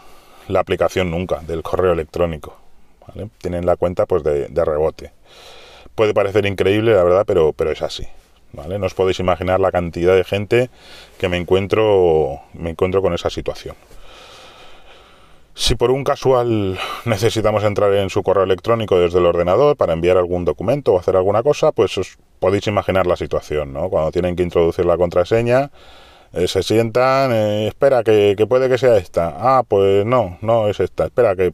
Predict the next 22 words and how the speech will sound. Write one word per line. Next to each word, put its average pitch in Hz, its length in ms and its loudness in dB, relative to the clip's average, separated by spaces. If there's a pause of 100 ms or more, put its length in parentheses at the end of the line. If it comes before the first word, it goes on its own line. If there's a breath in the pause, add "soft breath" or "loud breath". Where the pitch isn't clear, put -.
uy, 143 220 -2
pues 117 160 -6
era 135 160 2
algo 110 160 2
así. 117 300 2 (640 loud breath)
Eh, 87 580 -4
estoy 123 220 -2
seguro, 113 480 0 (160)
eh, 98 280 -8
no 104 140 -10
sé 101 140 -8
qué". 139 240 0 (100)
Pero 73 180 -12
bueno, 78 200 -10 (520 soft breath)
es 95 160 -2
el, 92 160 -2 (120)
el 90 180 -2
problema 98 400 0
de, 87 320 2
de 85 220 -4
cada 78 260 0
día. 76 320 -8